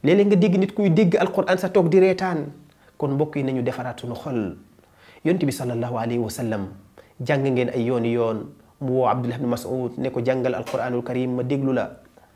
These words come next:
Kon di dégg Alquraanul Karim dafa am lu mu war a def ci nit ki ñi. Kon tey jii lii moom moo nekkoon suñu jotaay As-Salafu Ma'a Al-Qur'an. Nu ngi jéggalu bu baax a baax ci baat bu suufe bi, xaw a tawat la. Yal na Yàlla buur bi subhanahu wa taala defal ñu tawfiq te defal leen ko.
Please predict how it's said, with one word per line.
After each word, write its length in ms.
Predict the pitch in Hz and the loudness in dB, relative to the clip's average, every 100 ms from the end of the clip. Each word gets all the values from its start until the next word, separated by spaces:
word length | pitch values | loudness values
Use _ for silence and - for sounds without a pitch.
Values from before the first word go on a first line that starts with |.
| - - - | -20 -18 -6
Kon 120 | 120 117 | -4 0
di 100 | 120 | 4
dégg 260 | 147 143 | 4 4
Alquraanul 460 | - - 117 120 110 | -4 -6 -8 -6 -4
Karim 240 | 113 110 | -4 -4
dafa 180 | 107 - | -4 -4
am 120 | 113 | -4
lu 60 | 110 | -4
mu 100 | 104 | -4
war 100 | 104 | -6
a 40 | 101 | -6
def 160 | 101 | -6
ci 80 | 104 | -6
nit 160 | 98 - | -8 -8
ki 120 | 101 | -8
ñi. 120 | 98 - - _ - - - - - _ | -8 -10 -20 _ -20 -20 -20 -20 -20 _
Kon 200 | 110 104 | -6 -4
tey 180 | 113 107 | -4 -4
jii 160 | 104 104 | -4 -4
lii 140 | 107 | -4
moom 160 | 107 107 | -4 -4
moo 100 | 104 | -4
nekkoon 300 | 104 101 98 | -4 -6 -6
suñu 200 | 101 98 | -6 -6
jotaay 500 | 98 110 104 98 - | -6 -8 -8 -10 -10
As-Salafu 440 | 107 - 104 101 104 | -10 -8 -8 -8 -6
Ma'a 140 | 101 | -6
Al-Qur'an. 560 | 101 95 107 113 110 98 95 - _ _ - _ - | -6 -8 -10 -8 -8 -8 -12 -20 _ _ -20 _ -8
Nu 140 | 101 | -6
ngi 140 | 101 104 | -4 -2
jéggalu 300 | 113 117 110 | -2 -2 -4
bu 80 | 104 | -4
baax 200 | 113 - | -4 -4
a 40 | |
baax 180 | 110 98 | -8 -8
ci 80 | 104 | -6
baat 160 | 101 104 | -6 -4
bu 140 | 101 | -6
suufe 260 | 104 117 107 | -6 -6 -6
bi, 140 | 101 | -8
xaw 320 | 101 - 107 101 | -10 -8 -4 -4
a 160 | 98 - | -6 -6
tawat 300 | 127 110 98 | -6 -4 -6
la. 180 | 101 107 _ _ _ - - - - | -10 -12 _ _ _ -20 -20 -20 -8
Yal 160 | 104 | -4
na 80 | 101 | -4
Yàlla 200 | 104 98 | -4 -4
buur 140 | 98 104 | -4 -4
bi 100 | 98 | -6
subhanahu 440 | 98 90 104 98 | -8 -6 -4 -4
wa 80 | 95 | -4
taala 260 | 104 98 95 | -6 -6 -6
defal 240 | 95 95 | -6 -6
ñu 120 | 95 | -6
tawfiq 400 | 95 98 98 92 | -6 -8 -8 -10
te 80 | 104 | -8
defal 220 | 95 98 98 | -8 -6 -6
leen 160 | 98 | -8
ko. 80 | 95 | -10